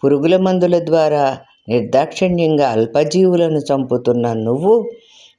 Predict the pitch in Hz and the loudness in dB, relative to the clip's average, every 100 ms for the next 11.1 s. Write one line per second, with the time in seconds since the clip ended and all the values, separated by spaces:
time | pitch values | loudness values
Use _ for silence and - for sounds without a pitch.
0 | 104 117 123 143 185 208 208 180 139 135 | -6 -2 0 2 2 2 0 2 0 0
1 | 147 180 170 127 123 - 151 170 165 160 | 0 0 0 -2 -4 -2 -2 -2 -2 0
2 | 147 135 - - 113 139 151 160 131 101 | -2 -4 -6 -6 -6 -4 -4 -4 -4 -4
3 | 101 127 135 117 - 117 123 165 226 127 | 0 2 2 0 0 0 2 2 0 -4
4 | - _ _ _ _ _ _ _ - 180 | -10 _ _ _ _ _ _ _ -4 0
5 | 202 170 165 120 - 190 190 - 196 180 | 2 0 0 -2 -2 -4 -4 -2 0 0
6 | 170 151 123 107 101 104 110 127 139 147 | 0 -2 -6 -6 -4 -4 -2 0 0 0
7 | 180 247 170 - - - - - 175 175 | 0 -2 -2 -8 -20 -20 -14 -6 -2 0
8 | 180 165 151 165 196 196 196 185 143 143 | -2 -2 -2 0 0 0 0 2 0 -2
9 | 165 175 175 170 160 147 147 143 143 - | -2 0 0 0 0 2 2 0 -2 -2
10 | 127 127 175 175 - 165 160 143 135 127 | -2 0 -2 -2 -2 0 0 -2 -4 -4
11 | 123 | -4